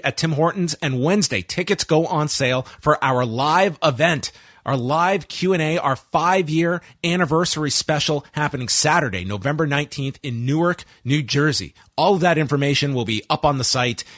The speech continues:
and we'll have all the information for you of where to go buy tickets, uh, this coming Wednesday. So we hope to see many of you out there,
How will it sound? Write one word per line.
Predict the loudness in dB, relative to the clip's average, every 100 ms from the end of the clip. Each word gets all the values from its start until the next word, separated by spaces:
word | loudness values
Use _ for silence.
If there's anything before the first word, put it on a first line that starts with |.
| -6
and | -2 0
we'll | 0 0
have | 2
all | 2 2
the | 0
information | 0 -2 -2 -2 -4
for | -4
you | -2 -2
of | -2
where | 2 2
to |
go | 2 0
buy | 2 0
tickets, | -2 -6 -6 -4 -4 -6 -12 -8
uh, | -8
this | -2 -4
coming | -2 -4 -6 -8 _
Wednesday. | -6 -4 -4 -4 -8
So | -8 -6
we | -6 -6
hope | -2 -2 0
to | -4
see | -2
many | 0 0 2 2
of | 0
you | -2 -2
out | -6 -2
there, | -2 -2